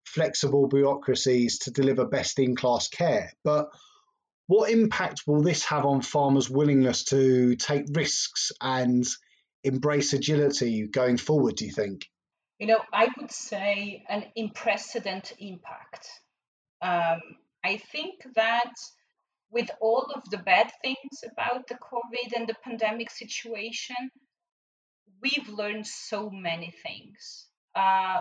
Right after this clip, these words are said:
Speaker 2: we've learned that we are capable of doing so many things that we would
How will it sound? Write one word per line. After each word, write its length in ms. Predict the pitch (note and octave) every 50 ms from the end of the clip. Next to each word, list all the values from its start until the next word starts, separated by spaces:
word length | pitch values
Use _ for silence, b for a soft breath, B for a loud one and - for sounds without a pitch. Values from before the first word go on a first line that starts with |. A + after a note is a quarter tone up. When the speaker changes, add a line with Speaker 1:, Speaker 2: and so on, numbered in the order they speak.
| - G3+
Speaker 2:
we've 320 | G3 A#3+ C4+ - - G#3+
learned 580 | G#3 A3+ A3 G#3 F#3+ F#3+ F#3+ G3 G3+ G#3+ A3+ G3 -
that 240 | G#3 F#3+ G3+ - -
we 140 | A#3 A#3 A3+
are 200 | G3 F#3 F#3+ - -
capable 800 | - - C#4 D#4+ C4+ - G#3+ F3+ - - D3 C3+ - G3 G#3+ _ _ _ _ _ _ _ _ - D#3+
of 80 | G3+ G3 - -
doing 360 | - B3 C4 B3+ C4 A#3 A3+
so 260 | - - - A#3 A#3 A#3 -
many 320 | A3+ A3+ G#3+ G3 - _ -
things 520 | - A#3+ A#3+ G#3 F#3 F#3 G3+ G#3 - - -
that 180 | - A3 G#3+ G#3+ - - _ -
we 160 | B3+ B3+ C4
would 180 | A3+ A3 A3